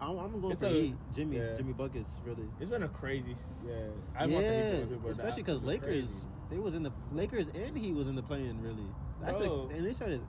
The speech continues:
Speaker 1: ass to
Speaker 2: Uh,
Speaker 1: start.
Speaker 2: I ain't gonna lie to you.
Speaker 1: Crazy.
Speaker 2: I thought bo-, both teams almost being, like, swept is crazy. First of all,
Speaker 1: Yeah,
Speaker 2: in,
Speaker 1: that's
Speaker 2: like,
Speaker 1: wild.
Speaker 2: history.
Speaker 1: Yeah,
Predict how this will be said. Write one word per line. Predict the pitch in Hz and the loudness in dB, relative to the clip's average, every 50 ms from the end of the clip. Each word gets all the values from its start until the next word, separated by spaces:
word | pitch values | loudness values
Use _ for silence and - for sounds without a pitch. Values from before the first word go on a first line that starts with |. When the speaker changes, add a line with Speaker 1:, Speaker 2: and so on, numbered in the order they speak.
| - - - | -6 -6 -4
Speaker 1:
ass | 160 185 190 202 208 190 160 127 120 120 - - - | -4 -2 0 0 0 0 0 0 -2 -4 -6 -6 -4
to | 151 | -2
Speaker 2:
Uh, | 175 190 | 0 0
Speaker 1:
start. | 190 151 143 135 120 - | 0 0 0 0 0 -2
Speaker 2:
I | 202 | -2
ain't | 220 220 | -2 -2
gonna | 247 233 220 | -2 0 0
lie | 220 220 247 | 0 0 0
to | - 254 | 0 -2
you. | 254 262 285 277 - | -2 -2 -2 -4 -6
Speaker 1:
Crazy. | - - 220 262 220 139 117 | -6 -6 -4 -4 -2 0 4
Speaker 2:
I | 165 190 | 4 4
thought | 202 254 220 185 170 156 | 6 6 6 4 6 4
bo-, | 170 196 208 | 4 2 4
both | - 180 214 240 - - | 4 6 6 6 6 6
teams | - 311 320 277 254 | 6 6 6 6 4
almost | - - 208 226 254 233 220 190 | 6 6 6 8 8 6 6 6
being, | 208 208 208 208 208 185 165 - - - - - - | 6 8 8 8 6 4 0 -2 -4 -6 -6 -2 2
like, | 143 139 135 131 123 120 | 4 4 4 4 4 2
swept | - - 143 185 240 285 - - | 0 4 8 8 8 8 6 4
is | 151 147 - | 0 0 0
crazy. | - - - - 196 208 196 190 165 139 135 | -2 -4 2 6 8 10 10 10 8 6 4
First | - 202 208 196 - | 6 6 6 6 6
of | 160 135 | 6 4
all, | 127 117 110 | 4 2 4
Speaker 1:
Yeah, | 123 147 160 160 151 | 6 8 10 10 10
Speaker 2:
in, | 135 190 202 | 10 10 10
Speaker 1:
that's | 196 196 | 10 10
Speaker 2:
like, | 185 - - | 10 10 10
Speaker 1:
wild. | 151 147 208 | 10 12 12
Speaker 2:
history. | 208 190 - - 170 151 127 113 104 - | 10 10 8 6 4 4 4 2 0 0
Speaker 1:
Yeah, | 127 131 139 135 127 | 2 4 4 4 4